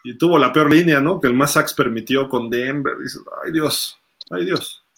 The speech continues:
No sé por qué pensé en Israel Jesús Estrada. Dice, "¿Por qué siempre traemos coaches para ver qué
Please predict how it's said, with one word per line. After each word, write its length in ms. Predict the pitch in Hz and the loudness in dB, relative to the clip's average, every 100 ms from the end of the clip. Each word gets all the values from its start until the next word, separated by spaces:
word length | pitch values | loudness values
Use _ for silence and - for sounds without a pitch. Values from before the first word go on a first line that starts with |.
| _ _ _ _ _ _ _ _ - | _ _ _ _ _ _ _ _ 0
No 100 | 160 | 2
sé 80 | 185 | 4
por 160 | 156 | 2
qué 120 | - 165 | 2 0
pensé 360 | 165 143 160 | 2 2 0
en 120 | 160 | 2
Israel 600 | 143 123 127 139 143 127 113 | 0 2 2 2 2 -2 -2
Jesús 240 | 127 135 | -4 -2
Estrada. 540 | 123 - 127 135 175 _ _ _ _ _ _ _ _ | -6 -4 -2 -2 -4 _ _ _ _ _ _ _ _
Dice, 140 | - 135 | -6 -2
"¿Por 200 | 151 - | 0 2
qué 100 | 208 | 2
siempre 420 | - 185 185 160 | 2 2 2 0
traemos 360 | 147 151 170 151 | 2 2 2 2
coaches 420 | 156 160 - 139 | 4 4 4 -4
para 840 | - 120 117 117 113 110 107 107 107 | 0 0 2 2 0 -2 -4 -8 -8
ver 160 | 107 | -2
qué 40 | 147 | 0